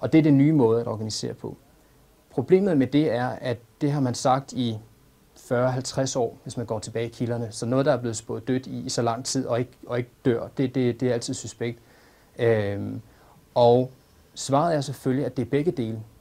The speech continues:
Vi har både et hierarki, øh, nogle formelle strukturer, noget man kan plante, noget man kan,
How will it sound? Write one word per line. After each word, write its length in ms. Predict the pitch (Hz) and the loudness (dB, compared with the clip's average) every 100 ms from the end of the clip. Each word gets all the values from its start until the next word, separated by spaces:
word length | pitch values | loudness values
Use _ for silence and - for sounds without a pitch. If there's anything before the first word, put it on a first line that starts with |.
| - | -8
Vi 80 | 127 | -2
har 80 | 127 | 0
både 320 | 151 165 180 | 4 4 4
et 60 | |
hierarki, 540 | - 131 - - 104 - _ - _ - | 0 -4 -4 -10 -10 -12 _ -20 _ -8
øh, 340 | 135 117 110 113 | 0 2 2 2
nogle 300 | 123 120 113 | 2 0 0
formelle 400 | 131 135 151 156 | 2 4 2 -2
strukturer, 500 | - - - 147 127 | -8 -10 -4 -2 2
noget 200 | 120 139 | 2 0
man 120 | 135 | -2
kan 120 | - | -6
plante, 440 | - 123 120 147 | -4 -2 0 0
noget 200 | 127 120 | 2 2
man 160 | 120 117 - | 0 -2 0
kan, 200 | 113 | 0